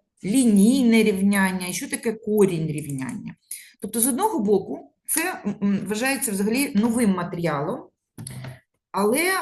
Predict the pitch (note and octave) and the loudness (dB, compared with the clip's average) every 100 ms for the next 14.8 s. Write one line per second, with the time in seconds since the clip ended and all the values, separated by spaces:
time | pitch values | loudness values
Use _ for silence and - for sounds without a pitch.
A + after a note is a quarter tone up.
0 | - A3+ G#3+ G#3 G3+ G#3+ G#4 G#4+ - B3+ | 0 2 4 4 2 2 2 0 -2 -4
1 | - D#4 D#4 - - A3 G#3 G3+ F#3+ G#3 | -2 -2 -4 -8 -8 -4 -2 0 0 0
2 | C4 C#4+ G3+ - - B3 F#3+ E3+ G#3 F#3+ | -2 0 0 0 -2 -4 -4 -2 0 2
3 | G3 G#3+ F#3+ E3 D3 - - - D4+ - | 0 2 0 0 -4 -6 -10 -6 -6 -6
4 | - _ _ _ - - - _ _ _ | -14 _ _ _ -20 -20 -20 _ _ _
5 | _ - A#3 A#3 C4+ F#4+ G4 D#4+ A#3 G#3+ | _ -6 -4 0 2 2 -2 -6 0 2
6 | F3 E3 - A3+ C4+ - - A3+ C4+ D#4+ | 4 0 -4 -8 -8 -6 -4 -2 -4 -6
7 | D#4+ - C4 G#3+ G3 D3+ - B3 - - | -6 -4 -2 2 2 2 -2 -6 -8 -18
8 | - - F#3 A3 C#4+ E4 - C#4 C4 - | -20 -16 -10 -2 0 0 -2 -2 -2 -2
9 | A#3+ G#3+ - G#3+ G3+ B3 A3 A#3+ A#3 A3+ | 2 2 2 -6 -4 -2 2 2 2 0
10 | G#3+ - - A3+ A3 D#4+ G4 - C4 A3+ | -4 -6 -6 -4 -2 -4 -8 -10 -4 0
11 | G3 G3 F#3+ G#3 C#4+ D#4 G#3+ A#3+ A#3+ A3 | 0 -2 -4 -4 -4 -4 -4 -2 -4 -6
12 | A3+ B3 G#3+ - G3+ G3+ G#3 G3 - E4 | -6 -6 -6 -6 -6 -4 -4 -2 -2 -6
13 | F4 A3+ B3 - A#3+ C4+ A#3+ G#3+ A3 B3 | -6 -2 0 -2 -6 -4 -4 -4 -6 -4
14 | C4 B3 A#3 A#3 A#3 G3+ D3+ - | -6 -4 -2 0 0 -2 -4 -8